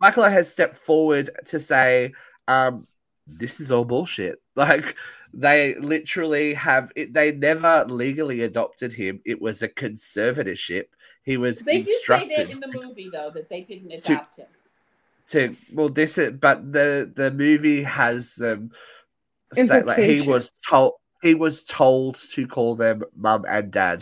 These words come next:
Speaker 1: to make it look
Speaker 3: Yeah.
Speaker 1: like that ev-, things were all copacetic, because signing that conservatorship put them in charge of his financials.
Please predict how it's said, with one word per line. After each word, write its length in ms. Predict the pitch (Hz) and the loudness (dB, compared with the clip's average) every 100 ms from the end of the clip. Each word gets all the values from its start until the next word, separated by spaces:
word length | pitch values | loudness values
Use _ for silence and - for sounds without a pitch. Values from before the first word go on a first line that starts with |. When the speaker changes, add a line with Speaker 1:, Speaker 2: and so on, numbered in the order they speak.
| - - | -12 -12
Speaker 1:
to 120 | 113 | -6
make 260 | 101 90 | -4 -6
it 120 | 85 - | -10 -10
look 140 | 110 | -6
Speaker 3:
Yeah. 160 | 131 - - - - _ | -6 -8 -16 -20 -20 _
Speaker 1:
like 300 | - 92 - - | -2 0 0 -4
that 160 | 104 - | -6 -4
ev-, 160 | - 110 _ _ | -6 -8 _ _
things 300 | 120 98 101 | -6 -6 -6
were 60 | 110 | -4
all 300 | 101 98 92 | -2 -4 -4
copacetic, 640 | 117 98 - - 92 - - - - _ | -4 -4 -6 -6 -4 -6 -12 -20 -20 _
because 420 | 120 147 131 120 - - | -4 0 0 -2 -12 -14
signing 460 | - 160 147 165 | 0 6 8 8
that 180 | 151 131 | 4 2
conservatorship 800 | - 123 - 131 135 139 - - - | -2 -4 0 2 2 -4 -6 -8 -8
put 260 | 127 - | -6 -4
them 260 | - 117 104 - | 0 0 -2 -6
in 220 | 120 110 | -6 -6
charge 500 | - 123 117 113 113 | -2 2 4 2 0
of 120 | 107 | -2
his 260 | 120 110 104 | -2 -4 -4
financials. 1080 | - 110 110 110 117 - - - - - | 0 2 2 0 -2 -8 -14 -16 -20 -20